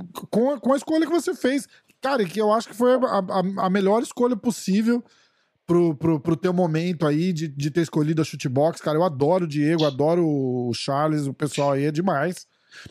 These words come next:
E quando eu vi a notícia de você indo pra, pra Chutebox, eu falei, "Caralho, tá, tiro certeiro." Foi, foi bem legal. Como que você vai, como que você vai gerenciar essa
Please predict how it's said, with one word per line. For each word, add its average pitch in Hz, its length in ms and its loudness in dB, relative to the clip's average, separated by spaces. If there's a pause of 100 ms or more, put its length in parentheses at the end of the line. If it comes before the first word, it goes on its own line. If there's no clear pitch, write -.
(120)
E 156 100 -2
quando 175 220 0
eu 208 100 4
vi 165 220 2
a 220 60 2
notícia 180 360 -2
de 160 140 0
você 175 420 0
indo 170 200 0
pra, 143 260 0
pra 139 160 -4
Chutebox, 143 480 -2
eu 160 80 -4
falei, 147 140 -2
"Caralho, 147 500 0 (140)
tá, 147 100 -8 (100)
tiro 170 240 -2
certeiro." 156 480 -2
Foi, 135 160 -2 (520)
foi 147 120 0
bem 156 200 0
legal. 156 360 0 (840)
Como 247 220 0
que - 80 -10
você 302 100 -4
vai, 277 180 0 (280)
como 269 180 -4
que - 60 -10
você 285 80 -2
vai 247 120 2
gerenciar 214 640 -2
essa 131 640 0